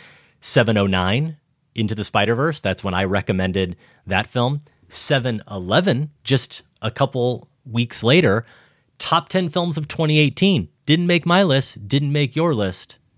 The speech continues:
didn't make Michael Phillips' list. That means it made Tasha Robinson's list. I think her number four film of that year,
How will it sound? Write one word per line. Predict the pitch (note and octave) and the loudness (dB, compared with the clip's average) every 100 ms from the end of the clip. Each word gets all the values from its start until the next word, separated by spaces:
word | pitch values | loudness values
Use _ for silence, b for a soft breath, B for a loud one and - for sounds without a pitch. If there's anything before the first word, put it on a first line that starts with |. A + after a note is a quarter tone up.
| _ | _
didn't | F#2 F2 | -6 -2
make | F2+ F#2+ | -2 2
Michael | G2 F#2 | 2 2
Phillips' | F2+ - F#3 F#2+ - | 0 2 2 2 0
list. | F2 D#2+ - - _ _ _ _ | 0 0 -4 -14 _ _ _ _
That | G#2 A2 | -2 2
means | G#2+ F#2+ | 2 0
it | F#2 | -4
made | G2 F2 E2 C#2+ _ _ | -4 -2 -4 -8 _ _
Tasha | - F#2+ - D2+ | -4 -2 -2 -2
Robinson's | F#2 D3 E2+ - - - - _ | 0 2 0 -2 -10 -14 -18 _
list. | F#2 D2 - - B B | -6 -4 -6 -10 B B
I | |
think | C#3+ C3+ | -2 0
her | A2+ | 0
number | G#2+ F2+ | 0 -2
four | E2+ - C#3 C3+ | -8 -6 0 0
film | - G2 E2 F2 | 0 -4 -4 -6
of | F2+ | -6
that | E2 F2 - | -4 -6 -4
year, | F#2 D#2+ | -4 -4